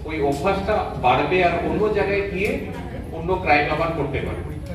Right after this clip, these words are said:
তো এই সেলফ ডিফেন্সটা এটার জন্যই করা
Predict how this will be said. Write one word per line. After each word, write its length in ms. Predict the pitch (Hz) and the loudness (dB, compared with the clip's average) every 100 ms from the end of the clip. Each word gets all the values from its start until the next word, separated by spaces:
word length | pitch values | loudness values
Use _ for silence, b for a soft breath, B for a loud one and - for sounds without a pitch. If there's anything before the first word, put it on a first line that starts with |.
| - 135 | -8 -4
তো 60 | |
এই 80 | 135 | 0
সেলফ 420 | 131 165 196 202 | 2 6 6 6
ডিফেন্সটা 440 | 196 202 202 196 220 | 2 4 2 2 2
এটার 500 | - 151 143 240 240 | 0 0 4 4 4
জন্যই 280 | 240 208 | 2 2
করা 300 | - - - | 2 2 0